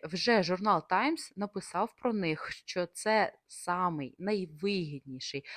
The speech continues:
адвент-календар у дві тисячі двадцять п'ятому році. А в Україні вже, звісно, цілі добірки на медіа, на кшталт Спека, там, де вони розбирають адвент-календарі різного бюджету,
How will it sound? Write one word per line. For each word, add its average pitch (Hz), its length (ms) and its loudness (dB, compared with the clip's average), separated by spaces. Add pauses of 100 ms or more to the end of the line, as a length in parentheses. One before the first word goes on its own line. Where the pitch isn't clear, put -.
(120)
адвент-календар 156 1080 0
у 190 120 0
дві 160 180 -8
тисячі 170 340 -6
двадцять 143 520 -4
п'ятому 143 680 -6
році. 160 600 -4
А 302 80 0
в 277 80 2
Україні 233 1040 4
вже, 185 320 2
звісно, 175 640 -4
цілі 214 540 2
добірки 165 920 -2
на 151 320 2
медіа, 226 640 6
на 180 100 -2
кшталт 147 460 0
Спека, 277 720 2
там, 180 260 -2
де 160 80 -2
вони 165 300 -2
розбирають 165 760 2 (440)
адвент-календарі 190 1080 2 (220)
різного 165 760 -2
бюджету, 240 1000 2